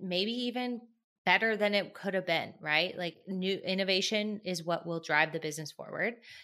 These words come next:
And so foster that culture. So here are some tips for messaging layoffs or, or reductions in workforce. They call those rifs, if you've heard that. That's what that stands for.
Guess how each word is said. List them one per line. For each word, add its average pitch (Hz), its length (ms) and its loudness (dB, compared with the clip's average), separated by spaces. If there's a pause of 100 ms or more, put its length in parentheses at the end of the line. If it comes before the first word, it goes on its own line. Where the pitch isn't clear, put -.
(100)
And 180 80 -4
so 180 140 -4
foster 165 480 0
that 147 260 -2
culture. - 420 -14 (520)
So 254 180 -2
here 320 220 0
are 381 40 0
some 453 200 -2
tips - 400 0
for 196 140 -2
messaging 180 920 -2 (320)
layoffs 185 1000 2
or, 170 680 2 (320)
or 160 440 -2
reductions 170 560 0
in 156 140 -6
workforce. 185 580 -4
They 165 120 0
call 160 200 0
those 160 240 0
rifs, 147 480 -2
if 180 140 -8
you've 180 120 -2
heard 180 260 0
that. 202 180 0
That's 165 200 0
what 160 120 -10
that 147 180 -2
stands - 360 -10
for. 226 280 0